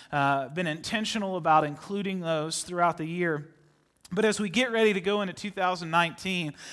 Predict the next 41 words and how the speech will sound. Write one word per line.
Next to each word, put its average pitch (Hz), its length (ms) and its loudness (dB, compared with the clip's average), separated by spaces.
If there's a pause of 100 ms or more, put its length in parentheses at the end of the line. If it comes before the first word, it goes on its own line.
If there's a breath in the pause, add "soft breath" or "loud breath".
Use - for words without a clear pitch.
(220 loud breath)
the 175 80 -2
verse 214 320 0
that 208 120 -4
the 185 80 -4
Lord 180 260 -2
has 175 160 -6
just 160 180 -6
had 196 240 0
on 180 100 -2
my 147 140 2
heart 156 440 2
over 190 340 0
and 165 80 -6
over 175 240 -4
and 160 100 -4
over 165 300 -4
again, 147 420 0 (300 loud breath)
I'm 139 100 -2
gonna 151 100 -6
share 170 200 -4
with 165 100 -8
you 175 60 -4
in 156 60 -6
a 143 40 -8
couple 151 240 -6
weeks. 147 380 -2 (240 loud breath)
And 196 480 6
in 214 100 2
order 254 320 2
for 226 240 2
us 208 260 4
to 196 80 0
do 226 280 -2
that, 165 340 6
we 180 80 -2
have 185 280 2
to 190 60 -10
be 170 160 -6
intentional 151 600 -8
about 101 300 -6
it. - 120 -20